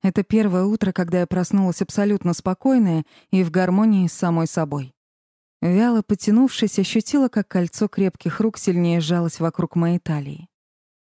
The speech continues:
Не открывая глаз, улыбнулась и оставила легкий поцелуй на плече любимого.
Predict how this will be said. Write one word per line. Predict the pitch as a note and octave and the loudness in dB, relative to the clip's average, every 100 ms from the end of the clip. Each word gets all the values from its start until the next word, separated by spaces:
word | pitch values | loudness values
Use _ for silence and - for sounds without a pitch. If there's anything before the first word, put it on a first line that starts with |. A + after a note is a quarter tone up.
| - | 2
Не | G3 G3 | 4 4
открывая | - G#3 G3 G3 | 2 0 2 2
глаз, | F3 G3+ G#3+ - | 2 0 0 0
улыбнулась | F#3 E3+ G3+ A#3 G3 - | 0 2 4 4 2 0
и | F3 | -2
оставила | E3+ - G3+ F3+ F3 | 0 0 0 2 2
легкий | F3+ G#3 - G3+ | 2 0 -2 -2
поцелуй | F3+ - E3 E3 | -2 -2 0 2
на | E3 | 0
плече | E3+ E3 - D3+ | 0 -4 -2 -2
любимого. | D#3+ D#3 D#3 C#3+ C#3+ | -2 -2 -2 -2 -6